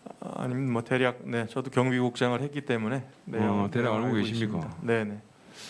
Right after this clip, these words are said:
Speaker 2: 하여튼 이런 부분들에 이게 뭐 지금 아까 연수가 지금 뭐 삼십 년 된 것들은 지금 교체 계획으로 세우고 있던데, 이 나머지 부분들에 대해서 예를 들어서 뭐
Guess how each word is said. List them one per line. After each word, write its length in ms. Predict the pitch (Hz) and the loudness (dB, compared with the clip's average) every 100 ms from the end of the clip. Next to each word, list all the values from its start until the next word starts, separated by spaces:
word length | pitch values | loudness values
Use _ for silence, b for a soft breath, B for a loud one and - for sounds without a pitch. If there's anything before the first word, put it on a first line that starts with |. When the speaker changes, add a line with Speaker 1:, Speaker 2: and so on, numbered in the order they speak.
| B B | B B
Speaker 2:
하여튼 200 | 131 117 | -4 2
이런 580 | 156 175 180 180 180 170 | 4 6 6 6 4 4
부분들에 840 | 160 143 123 117 120 92 98 107 | 2 2 2 2 2 2 0 0
이게 320 | 127 139 135 | 2 4 4
뭐 500 | 123 127 123 107 92 - B B B B B B B - | 4 4 4 2 0 -8 B B B B B B B -2
지금 240 | - 131 | 4 6
아까 200 | 120 127 | 6 2
연수가 640 | 139 202 170 139 135 127 117 | 4 4 6 6 6 6 4
지금 200 | 123 120 | 2 4
뭐 120 | 117 | 4
삼십 320 | 113 214 185 | 4 2 2
년 180 | 160 135 | 0 2
된 200 | 165 170 | 2 2
것들은 520 | 139 131 120 117 107 | 2 2 2 4 2
지금 120 | 107 104 | 0 4
교체 280 | 143 143 | 4 4
계획으로 260 | 110 117 123 | 2 4 2
세우고 300 | 135 156 101 | 2 2 2
있던데, 640 | 87 117 101 85 90 120 - B B - | 0 2 4 2 0 -6 -10 B B 0
이 60 | |
나머지 340 | 104 110 208 208 | 4 4 4 2
부분들에 480 | 170 147 120 113 | 2 2 2 2
대해서 680 | 98 92 101 117 87 87 127 - | 2 2 0 0 0 -2 -6 -2
예를 160 | 104 110 | 2 4
들어서 300 | 107 101 95 | 4 2 2
뭐 320 | 98 92 | 4 2